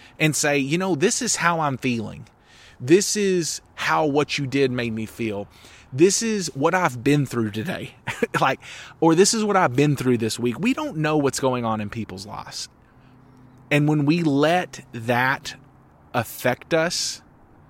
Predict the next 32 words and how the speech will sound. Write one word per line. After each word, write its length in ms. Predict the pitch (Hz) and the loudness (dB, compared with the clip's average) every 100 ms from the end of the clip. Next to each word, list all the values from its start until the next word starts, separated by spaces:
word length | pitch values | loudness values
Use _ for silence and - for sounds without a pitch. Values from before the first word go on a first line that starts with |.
| - - - - - - - - - - - | -20 -20 -20 -20 -20 -20 -20 -20 -20 -20 -2
and 180 | 139 139 | 0 4
we 140 | 135 | 2
let 360 | 131 127 139 - | 4 2 2 2
that 200 | 143 - | 0 2
really 320 | 123 135 131 | 2 2 0
get 260 | 110 123 - | 0 -2 -2
to 160 | 151 | -6
us, 400 | 143 151 151 - | -6 -6 -6 -6
it 200 | - 139 | -4 -4
just 440 | 127 131 139 - - - - 110 - - | -2 0 0 0 -10 -20 -18 -18 -18 -6
boils 560 | 131 147 147 143 135 - | 0 2 2 2 -2 -4
out 200 | 117 120 | -2 -2
of 120 | - | -4
control. 460 | 117 107 127 110 110 | -10 -6 -2 0 2
When 160 | 127 | 2
really, 340 | 127 165 202 180 | 4 4 4 2
if 100 | 151 | 4
we 120 | 156 | 4
were 140 | 160 | 4
to 100 | 139 | 0
just 240 | 127 127 - | 0 -2 0
sit 180 | 139 | 0
down 220 | - 127 123 | 0 -2 -2
and 140 | 113 | -4
empathize 880 | 120 127 - - 147 160 160 156 - - - - - - 131 | -4 -4 -6 -2 -2 -2 -10 -10 -14 -16 -20 -20 -20 -10 -6
and 160 | 127 | -4
connect 640 | - 117 113 113 131 139 - | -2 -2 0 0 -2 -4 -8
and 140 | 135 139 | -8 -6
ask 300 | 123 120 - | -4 -4 -8
questions 720 | - 123 131 - - 156 147 | -6 -4 -2 -4 -4 -4 -4
and 240 | 131 127 120 | -4 -6 -6
gain, 320 | 123 123 120 | -8 -6 -8